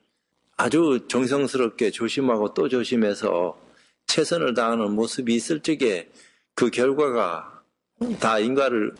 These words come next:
멀리하지 않고 증명할 것이다 이 말이죠. 말해보아라. 어떤 것이 진실하게 참고하고 진실하게 깨달은 소식인가?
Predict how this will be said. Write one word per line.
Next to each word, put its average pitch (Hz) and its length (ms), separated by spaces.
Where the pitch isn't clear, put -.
멀리하지 113 600
않고 95 680
증명할 120 480
것이다 107 460
이 90 60
말이죠. 104 720
말해보아라. 143 840
어떤 170 280
것이 165 280
진실하게 165 800
참고하고 160 680
진실하게 156 800
깨달은 180 420
소식인가? 110 960